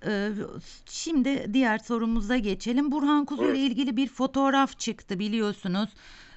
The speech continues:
Speaker 1: Ee,
Speaker 2: Evet.
Speaker 1: Cumhuriyet'in manşetinden ve o fotoğrafla ilgili pek çok şey sonrası da geldi. Pek çok şey konuşuldu, çizildi. Siz de takip ettiniz. Ee, bu
Speaker 2: Tabii.
Speaker 1: nedir bu fotoğraf? Burhan Kuzu ile ilgili,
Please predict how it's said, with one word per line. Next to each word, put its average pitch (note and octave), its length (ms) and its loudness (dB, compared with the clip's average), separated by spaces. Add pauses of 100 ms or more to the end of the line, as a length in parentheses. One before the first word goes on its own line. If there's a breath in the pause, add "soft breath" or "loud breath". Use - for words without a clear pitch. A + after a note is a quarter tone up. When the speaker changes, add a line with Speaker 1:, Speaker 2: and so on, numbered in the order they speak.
Speaker 1:
Ee, G#3 60 2
Speaker 2:
Evet. F#3+ 260 4
Speaker 1:
Cumhuriyet'in A3 560 2
manşetinden A3 840 2
ve D#4 60 4
o D#4 60 4
fotoğrafla D4+ 680 0
ilgili C4+ 600 -2
pek - 300 -4
çok - 220 -4
şey D4 320 -2
sonrası C4 500 2
da C#4 80 4
geldi. E3 380 -2
Pek - 240 -6
çok C4 180 -8
şey C4+ 200 -2
konuşuldu, B3 560 -2
çizildi. A#3+ 580 0 (540 loud breath)
Siz A#3 240 -4
de C#4 80 2
takip B3+ 420 0
ettiniz. A#3 560 0
Ee, F3+ 380 -4
bu C4+ 380 -2
Speaker 2:
Tabii. G#3 180 -2
Speaker 1:
nedir C4+ 320 4
bu B3+ 60 -4
fotoğraf? F#3 560 -4
Burhan G#3+ 320 0
Kuzu A3 200 -6
ile A#3 140 -2
ilgili, G#3+ 520 -2